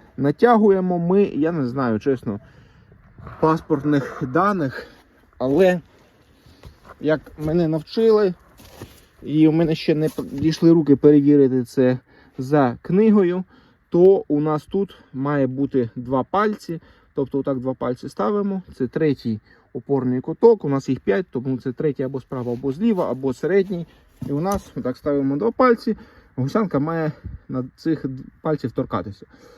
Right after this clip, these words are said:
Вона зараз не торкається, бо це все на рівній поверхні, а ми стоїмо на таких нормальних горбилях,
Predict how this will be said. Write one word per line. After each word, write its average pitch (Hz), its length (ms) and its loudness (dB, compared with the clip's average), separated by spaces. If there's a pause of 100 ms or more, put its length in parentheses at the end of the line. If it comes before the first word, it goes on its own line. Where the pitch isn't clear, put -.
(140)
Вона 185 220 -2
зараз 175 260 -2
не 180 60 -4
торкається, 226 540 2
бо 170 320 4
це 180 140 2
все 160 160 0
на 156 120 4
рівній 151 280 2
поверхні, 190 520 0
а 135 60 -2
ми 175 180 0
стоїмо 160 580 0 (520)
на 156 380 2 (140)
таких 139 440 -4
нормальних 135 640 -2 (100)
горбилях, 120 800 -2